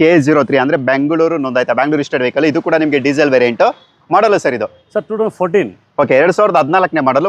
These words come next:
Speaker 1: ಓನರ್?
Speaker 2: ಸರ್, ಸೆಕೆಂಡ್ ಓನರ್ ಗಾಡಿ.
Speaker 1: ಸೆಕೆಂಡ್ ಓನರ್. ಎಷ್ಟು ಓಡಿದೆ ಸರ್ ಇದು?
Speaker 2: ಸರ್, ಗಾಡಿ ಬಂದು ಇದು ಓಡಿರೋದು ಒಂದ್ ಲಕ್ಷ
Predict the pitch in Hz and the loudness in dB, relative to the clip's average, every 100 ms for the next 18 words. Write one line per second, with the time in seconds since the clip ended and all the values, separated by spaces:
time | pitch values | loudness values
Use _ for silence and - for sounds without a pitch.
0 | 175 214 247 339 _ _ _ _ _ - | 0 0 -4 -6 _ _ _ _ _ -6
1 | - 170 214 208 190 156 117 101 _ 165 | -4 -2 0 0 0 0 -4 -10 _ -2
2 | 170 156 131 117 131 175 226 175 139 123 | 0 0 0 0 0 2 4 4 0 0
3 | 139 - _ _ - 185 156 202 214 208 | -2 -4 _ _ -6 -4 0 0 0 0
4 | 208 202 185 190 196 190 170 190 190 | 2 2 2 0 0 0 0 0 0